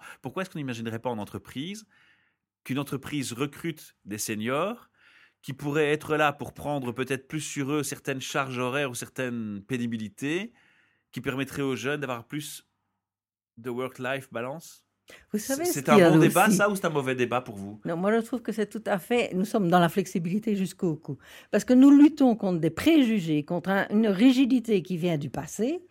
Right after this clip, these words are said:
Speaker 2: et qui ne s'applique plus dans la société flexible d'aujourd'hui.
Speaker 1: Ouais.
Speaker 2: Et par exemple, je pense que c'est important de se rendre compte aussi que le télétravail, vous savez que c'est, le télétravail, c'est uniquement pour le salariat.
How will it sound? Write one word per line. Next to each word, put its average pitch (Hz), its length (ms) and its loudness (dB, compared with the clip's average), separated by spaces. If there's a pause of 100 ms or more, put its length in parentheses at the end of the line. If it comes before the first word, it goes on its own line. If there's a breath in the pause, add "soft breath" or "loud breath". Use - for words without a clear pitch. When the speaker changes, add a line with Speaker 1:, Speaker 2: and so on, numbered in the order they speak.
(240 loud breath)
Speaker 2:
et 214 80 -2
qui 277 140 4
ne 294 100 8
s'applique 285 460 4
plus 302 140 4
dans 277 120 4
la 233 80 4
société 226 540 -2
flexible 254 580 0
d'aujourd'hui. 165 580 -2 (160)
Speaker 1:
Ouais. 120 200 -6 (180 loud breath)
Speaker 2:
Et 196 100 0
par 226 220 4
exemple, 190 720 2
je 165 160 -4
pense 180 480 -2
que 233 100 -6
c'est 185 220 -8
important 175 480 -6
de 151 100 -4
se 147 160 -6
rendre 175 420 0
compte 180 320 -6
aussi 262 320 -4
que 208 100 -4
le 156 160 -2
télétravail, 175 840 -4
vous - 320 -20
savez 359 200 -4
que 311 120 -4
c'est, 254 140 -2
le 247 100 0
télétravail, 226 640 0
c'est 196 120 -6
uniquement 202 320 -4
pour 185 140 -6
le 170 60 -4
salariat. 165 580 -4